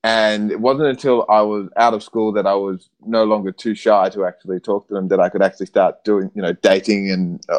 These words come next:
um, the rest of it. But, uh, in terms of relationships, I didn't have any real, like, any substantial rela-, or proper relationship, um,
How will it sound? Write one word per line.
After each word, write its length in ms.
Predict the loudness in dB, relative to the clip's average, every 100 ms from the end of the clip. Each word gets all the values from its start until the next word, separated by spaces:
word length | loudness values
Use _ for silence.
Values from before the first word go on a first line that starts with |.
| 0
um, 260 | 0 0
the 120 | 0 0
rest 260 | 0 -2
of 80 | -6
it. 160 | -6 -8 _ _ _ -2
But, 240 | -2 0
uh, 180 | 0 0
in 80 | -4
terms 260 | -2 0 2
of 60 |
relationships, 580 | 2 4 2 0 -6 -2
I 80 | 2
didn't 200 | 2 2
have 220 | 2 2
any 200 | 0 0
real, 480 | 0 0 0 -2 -8 _ _ _ _ _ _ -6
like, 180 | -6 -6 -8
any 220 | -4 -4
substantial 1000 | -6 -14 -2 0 0 -2 0 0 -2 -4 -4
rela-, 360 | -2 0 -2 -4
or 120 | -8
proper 360 | -2 -4 -2 -2
relationship, 680 | 2 2 0 -6 -10 -12 -12 _
um, 540 | -4 -4 -2 -4 -8